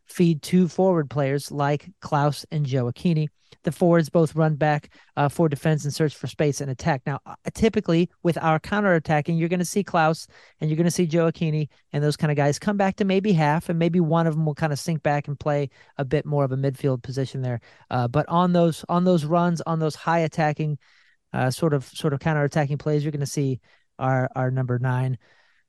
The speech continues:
um, and, uh, and, and a, and a second player up there as the two strikers. So four four two is what you're gonna be seeing a lot of times, whether it's City, whether it's Ted Lasso, or whether it's somebody else that you're watching. And I just wanted to explain that because, um, people have been hearing it a lot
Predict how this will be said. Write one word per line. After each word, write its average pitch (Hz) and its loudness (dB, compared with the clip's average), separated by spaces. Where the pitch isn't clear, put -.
um, 120 -4
and, 127 -4
uh, 120 -2
and, 131 -4
and 135 -2
a, - -4
and 135 -2
a 135 0
second 135 -4
player 135 -2
up 156 -2
there 139 2
as 143 -4
the 131 -10
two 135 -4
strikers. - -10
So 160 -2
four 226 2
four 226 2
two 220 2
is 180 2
what 190 -2
you're 202 -6
gonna 196 -2
be 180 2
seeing 190 0
a 156 0
lot 170 2
of 170 0
times, 170 -2
whether 151 2
it's 143 -2
City, 185 2
whether 165 2
it's 160 -2
Ted 175 0
Lasso, 165 0
or 135 0
whether 151 2
it's 147 -4
somebody 170 0
else 143 -2
that 160 -8
you're 143 0
watching. 127 -4
And 151 2
I 170 4
just 180 -4
wanted 214 4
to 208 4
explain 220 2
that 208 0
because, 185 0
um, 180 2
people 202 2
have 190 2
been 175 0
hearing 202 2
it 185 0
a 165 0
lot 185 -4